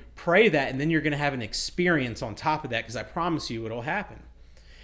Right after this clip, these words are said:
I'm gonna continue to read what Paul's saying here in verse ten. And he continues, so he says, "Understanding that the Spirit gives." And then in verse ten,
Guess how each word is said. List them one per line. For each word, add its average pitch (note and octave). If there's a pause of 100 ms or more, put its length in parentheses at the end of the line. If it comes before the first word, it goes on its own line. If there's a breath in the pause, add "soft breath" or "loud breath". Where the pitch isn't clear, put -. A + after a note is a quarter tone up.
(140 soft breath)
I'm D#3+
gonna E3+
continue F#3
to F3
read D#3+
what D3
Paul's D3
saying D#3
here A2+
in G#2+ (320)
verse C3
ten. B2 (1300 soft breath)
And C3+
he C#3+
continues, D#3 (100)
so D3
he C3+
says, C#3
"Understanding D3
that A#2+
the B2
Spirit B2
gives." B2+
And B2
then B2
in B2
verse C3
ten, C#3+